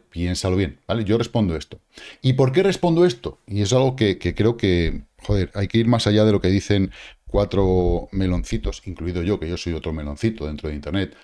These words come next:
No tenéis que hacer ni puto caso a lo que yo diga, pero yo simplemente hago preguntas, ¿vale? Y yo digo, "Vale, el noventa por ciento de las altcoins, te puedo comprar incluso el noventa y cinco por ciento". Hostia, sería fa-, fantástico, eso es lo que queremos.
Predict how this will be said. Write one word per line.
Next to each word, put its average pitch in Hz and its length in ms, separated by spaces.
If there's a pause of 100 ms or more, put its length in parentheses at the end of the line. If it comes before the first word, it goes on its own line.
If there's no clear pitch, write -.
No 87 160
tenéis 90 240
que - 60
hacer 87 180
ni 82 160
puto 104 380
caso 92 220
a 85 40
lo 80 80
que 78 80
yo 78 120
diga, 101 260 (260)
pero 98 160
yo 139 120
simplemente 156 580 (100)
hago 131 280
preguntas, 113 680 (180)
¿vale? 120 260 (540)
Y 117 160
yo 170 380
digo, 104 320
"Vale, 110 220
el 98 80
noventa 123 340
por 135 140
ciento 135 180
de 131 80
las 117 160
altcoins, 85 480
te 110 120
puedo 139 200
comprar 143 380 (240)
incluso 120 500
el 120 160
noventa 117 240
y 117 60
cinco 143 300
por 123 120
ciento". 85 420 (100)
Hostia, - 280
sería - 300
fa-, 113 320
fantástico, 110 540
eso 110 120
es 139 60
lo 147 160
que 95 140
queremos. 92 520